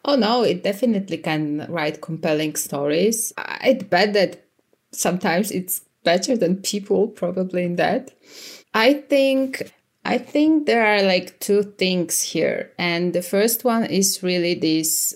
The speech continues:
uh, A I tsunami that, uh, we really see, like, more and more content, uh, written or prepared by A I. I also, I, I, I'm referring to, um,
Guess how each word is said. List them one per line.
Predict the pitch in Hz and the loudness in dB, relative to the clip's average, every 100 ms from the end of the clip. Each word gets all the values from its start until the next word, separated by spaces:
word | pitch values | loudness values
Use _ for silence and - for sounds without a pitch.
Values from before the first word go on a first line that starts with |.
| - | -4
uh, | 170 160 156 151 - | -2 -2 -2 -4 -6
A | - 160 | -2 0
I | 160 156 | 0 0
tsunami | 156 - 165 151 143 147 160 175 226 - _ - _ | -2 -2 0 0 0 0 2 2 0 -4 _ -20 _
that, | 135 160 151 185 - - _ | -2 0 0 -2 -8 -12 _
uh, | 165 156 151 - | -4 -2 -2 -4
we | - 180 | -2 0
really | 175 185 180 | 2 2 2
see, | 175 - 165 | 2 0 2
like, | 151 147 - | 0 0 0
more | 175 170 170 | 0 2 0
and | 160 156 | -2 -4
more | 160 156 | -8 -6
content, | - 156 160 160 147 151 151 156 - _ _ _ _ _ | -4 -4 -4 -4 -4 -2 -4 -6 -12 _ _ _ _ _
uh, | - | -8
written | 175 175 165 156 160 151 151 | 0 2 2 0 -2 -2 -4
or | 156 143 | -4 -4
prepared | 143 165 156 156 151 147 147 | -4 -8 -2 0 2 0 -2
by | 151 147 - | -2 -2 -2
A | 151 156 | -2 0
I. | 156 170 185 - - - _ | 0 0 -2 -4 -12 -20 _
I | 165 160 | -4 0
also, | 180 185 202 180 180 - | 2 2 2 0 0 -4
I, | 185 - 190 196 190 | -6 -4 -2 0 -2
I, | - | -4
I'm | 196 208 | -2 0
referring | 196 196 160 160 196 196 - | 0 0 2 2 2 -2 -6
to, | - 170 160 151 151 147 147 - | -2 0 2 0 0 -2 -4 -4
um, | 160 151 147 147 147 147 156 190 - - | -4 -2 -4 -4 -6 -6 -6 -8 -10 -16